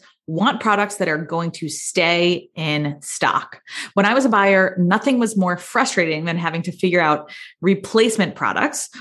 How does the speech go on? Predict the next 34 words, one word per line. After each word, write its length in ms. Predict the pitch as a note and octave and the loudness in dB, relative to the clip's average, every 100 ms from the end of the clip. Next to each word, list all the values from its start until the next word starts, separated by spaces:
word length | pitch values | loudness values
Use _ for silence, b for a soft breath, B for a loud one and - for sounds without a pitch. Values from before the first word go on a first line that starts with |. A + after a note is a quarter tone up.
| B | B
or 140 | - | 0
have 220 | F#3 F#3 F#3 | 2 2 2
to 320 | G3 F3+ F3 | 4 4 2
double 440 | D3 G3+ F#3+ G#3+ | 0 0 4 4
face 340 | G#3+ G3+ E3 F3+ | 4 2 2 0
an 80 | E3+ | -2
item 320 | D3+ D3 C#3+ | -2 -2 -2
on 80 | C#3+ | -4
the 80 | |
shelf, 440 | D#3 C#3 A#2 G3 - B B - | -4 -2 -2 -2 -8 B B 0
knowing 380 | F#3 F#3+ G3 | 4 4 4
that 120 | F#3 E3+ | 2 2
I 80 | |
had 260 | F3 D3+ D3+ | -2 -4 -6
an 140 | E3 - | -8 -6
empty 460 | D#3+ D#3 - D3+ D3 | -6 -6 -2 -2 -2
shelf 320 | - C#3+ C3+ | -2 0 -2
space. 500 | - - C3 - - _ _ B B B - | -2 -6 -6 -12 -14 _ _ B B B -2
Empty 260 | D4+ G4 | 2 2
shelf 220 | G4+ C4 | 2 0
space 340 | - G#3+ G#3+ G#3 | 0 2 2 4
means 280 | F#3+ E3+ - | 2 2 -2
lower 340 | D#3 F3 A#3 | 0 2 2
sales, 560 | - C3 E2+ D#3 A#3+ - B G#3+ - | 2 -2 0 -4 -6 -14 B -10 0
and 120 | G3+ | 2
we 120 | G#3+ | 4
all 280 | - G#3 B3 | 2 2 4
know 160 | B3+ | 2
that 140 | A#3+ - | 0 0
grocery 320 | F3+ F3 F3 | -2 -2 -4
margins 400 | D3+ D3 D#3+ D3+ - | -6 -6 -8 -8 -8
are 120 | E3 | -6
so 800 | - - - D#3+ D3 C#3+ C#3+ C#3+ | -4 -2 0 2 2 2 -2 -10
slim. 640 | - - D3+ G#2 - E3+ | -10 -4 -4 -2 -6 -8